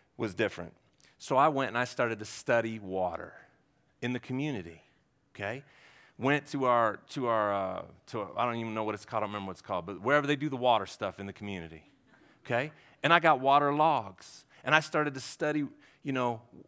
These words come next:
who's got water in the land, and how do you, what does water do? And it's amazing, like, it's this whole subculture. Does anybody study water in here? You do a little bit? Right on, dude. All right. I needed you about twelve years ago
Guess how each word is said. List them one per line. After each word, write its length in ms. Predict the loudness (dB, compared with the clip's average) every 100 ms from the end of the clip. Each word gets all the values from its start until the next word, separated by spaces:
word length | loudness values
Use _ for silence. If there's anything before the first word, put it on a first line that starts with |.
| -10
who's 300 | -4 -4 -2
got 320 | 2 2 2
water 360 | 0 0 2 0
in 160 | -2
the 80 | 0
land, 320 | 0 -2 -4
and 120 | -6 2
how 200 | 4 4
do 80 |
you, 80 | 2
what 180 | 0 2
does 180 | 0 -2
water 380 | 0 2 2 0
do? 220 | -2 0
And 80 | 0
it's 120 | 0
amazing, 580 | -4 -2 -2 -2 -2 0
like, 180 | 2
it's 160 | 0 -4
this 180 | -6 -4
whole 180 | -4 -2
subculture. 500 | -2 -6 -2 -4 -2
Does 180 | -4
anybody 280 | -2 0 -2
study 280 | -2 -2 0
water 320 | 0 0 0
in 100 | -2
here? 260 | -6 -8 -10 -16 _ _ -20 _ _ _ _ -4
You 200 | -2 2
do 160 | 4
a 20 |
little 180 | 6 6
bit? 280 | 6 4 4 -4 -20 _ _ _ _ _ _ _ _ _ _ _ _ _ _
Right 260 | -6 0 2
on, 240 | 4 2
dude. 320 | 4 4 4 0
All 120 | 2
right. 280 | 4 4 8
I 120 | 6
needed 460 | 6 2 2 0 0
you 100 | 4
about 320 | 6 4 2
twelve 340 | 0 2 2
years 300 | 0 0 -2
ago 300 | -2 -2 -2